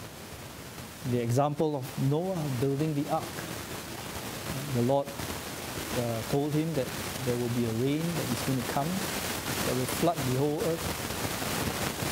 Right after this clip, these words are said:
No rain yet. We don't know what is rain. And God would use the mist from the ground to water, to water the earth. But the rain will come.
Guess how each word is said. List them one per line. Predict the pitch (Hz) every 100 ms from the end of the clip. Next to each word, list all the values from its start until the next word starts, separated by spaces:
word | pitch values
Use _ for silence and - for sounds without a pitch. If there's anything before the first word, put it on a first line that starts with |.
| - - - - - -
No | 151 165
rain | 147 151 143
yet. | 131 117 - - - - - - - - 117
We | 113
don't | 135 143
know | 139
what | 131
is | 117 - - -
rain. | 110 113 110 104 101 - - - - - 113
And | 123
God | 131 135 123
would | 123 127
use | 135 135 -
the | 110 110
mist | 151 - - -
from | - 110
the | 107
ground | 104 135 143 147
to | 135 117 104 123
water, | 135 - 135 110 - - - - - - - - - - - -
to | 110
water | 120 131 139
the | 113 104 101
earth. | 101 - - - - - - - - - - - -
But | 165
the | 156
rain | 165 240 311 254
will | 170
come. | - - 240